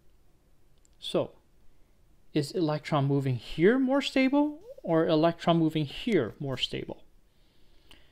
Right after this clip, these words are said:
Now, this, this is not something that you've learned before.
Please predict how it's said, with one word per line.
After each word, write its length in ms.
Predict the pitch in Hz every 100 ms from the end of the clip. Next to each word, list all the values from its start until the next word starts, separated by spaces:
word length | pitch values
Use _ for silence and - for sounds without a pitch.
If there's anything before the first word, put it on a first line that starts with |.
| _ - _
Now, 180 | 196 131 - - - - - -
this, 340 | 277 - - - _
this 180 | - 269
is 80 | 269
not 200 | 226 202
something 280 | 185 165 156
that 120 | 139
you've 180 | 143 143
learned 160 | 123
before. 320 | - - -